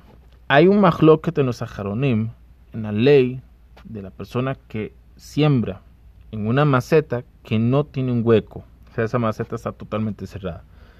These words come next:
Si está transgrediendo algo de la Torá, por ejemplo, aquí sería Zorea, o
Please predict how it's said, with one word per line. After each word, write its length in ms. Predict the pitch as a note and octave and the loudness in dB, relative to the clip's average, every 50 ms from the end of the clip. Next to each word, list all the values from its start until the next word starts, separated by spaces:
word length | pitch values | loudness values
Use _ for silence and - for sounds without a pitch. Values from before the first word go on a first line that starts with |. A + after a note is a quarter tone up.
| - - - - - - _ | -20 -20 -20 -20 -20 -20 _
Si 420 | _ - - - - B2+ C3 B2+ B2+ | _ -20 -20 -16 -10 -6 -2 0 0
está 600 | A#2+ - - - _ - F#3 F#3+ F3 B2+ G#2 - _ _ _ _ _ _ _ _ | 0 -2 -6 -14 _ -2 -2 0 -2 -2 -8 -14 _ _ _ _ _ _ _ _
transgrediendo 640 | - A#2 A#2+ A#2 - A#2 A2+ A#2 C3 C#3+ D3 D3 C#3+ | -2 0 0 0 0 -2 -2 2 2 2 4 6 6
algo 220 | C#3 C#3+ C3+ C3 A#2 | 6 6 6 4 4
de 80 | G#2+ | 4
la 100 | G2+ G2 | 2 0
Torá, 500 | - - G#2+ G2+ G#2+ A#2 C3+ E3+ A#3 B3+ - - _ _ _ - _ | 0 0 0 2 4 4 2 2 -2 -6 -14 -20 _ _ _ -18 _
por 160 | - G#2+ F#2+ F#2 | -6 -4 -4 -4
ejemplo, 400 | - - A#2 A2+ A2+ - A#2 A2 | -4 -4 -4 -4 -4 -2 -4 -4
aquí 260 | - - B2 A#2+ A2 | -4 0 0 0 0
sería 300 | - A2+ A2 A#2 A2+ A2 | 2 0 2 2 2 2
Zorea, 560 | - A#2 A2 A2 G#2+ G2 F#2+ G2+ B2 - - _ - _ _ _ - _ - - | 4 4 4 6 6 6 4 2 0 -2 -8 _ -20 _ _ _ -20 _ -8 0
o 300 | - E3 A3 A#3+ - - | 4 6 6 6 4 2